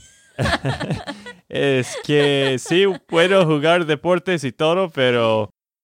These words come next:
Speaker 2: ay, yo no puedo recordar mucho de los datos y fechas y,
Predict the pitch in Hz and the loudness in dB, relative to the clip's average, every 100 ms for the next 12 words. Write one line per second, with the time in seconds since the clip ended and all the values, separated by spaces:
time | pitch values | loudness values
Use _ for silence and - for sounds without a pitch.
0 | _ - 190 185 165 131 107 - - 127 | _ -2 2 4 4 2 -2 -8 -10 -6
1 | 139 139 143 139 135 127 123 127 117 117 | -4 -2 0 0 2 2 0 0 0 0
2 | 117 123 120 - 123 113 113 107 104 - | 2 0 0 0 0 2 0 0 -2 -4
3 | - 131 131 - 123 - 90 - 131 123 | 0 0 0 -4 -6 -6 -12 -2 0 0
4 | - 123 117 113 104 98 98 95 | -2 -2 -2 -4 -10 -10 -10 -12